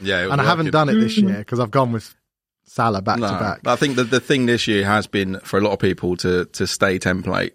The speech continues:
Speaker 1: and then maybe look to, to bring in some differentials as you go.
Speaker 2: Yeah, yeah, yeah.
Speaker 1: What's, uh, what's
Speaker 3: Yeah.
Speaker 1: your current overall rank at the moment, Lynn?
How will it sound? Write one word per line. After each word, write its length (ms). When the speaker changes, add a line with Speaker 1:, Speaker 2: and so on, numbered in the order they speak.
Speaker 1:
and 140
then 300
maybe 260
look 200
to, 120
to 220
bring 180
in 80
some 140
differentials 540
as 260
you 120
go. 380
Speaker 2:
Yeah, 340
yeah, 140
yeah. 160
Speaker 1:
What's, 300
uh, 180
what's 180
Speaker 3:
Yeah. 60
Speaker 1:
your 80
current 320
overall 640
rank 500
at 60
the 60
moment, 300
Lynn? 260